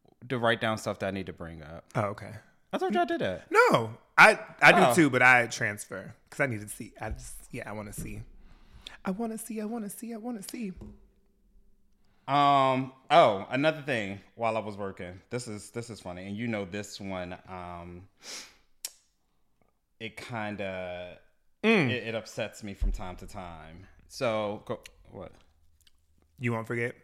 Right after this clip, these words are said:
Speaker 1: No.
Speaker 2: So,
Speaker 1: No, I, I have it written.
Speaker 2: okay, so the, um, just for your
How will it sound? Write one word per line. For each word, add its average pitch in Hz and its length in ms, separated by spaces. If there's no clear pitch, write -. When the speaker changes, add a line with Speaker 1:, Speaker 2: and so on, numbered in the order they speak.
Speaker 1:
No. 196 180
Speaker 2:
So, - 180
Speaker 1:
No, 147 400
I, - 20
I 139 40
have 127 120
it - 40
written. 107 240
Speaker 2:
okay, 120 260
so 123 400
the, 123 320
um, 117 400
just 143 260
for 135 100
your 117 460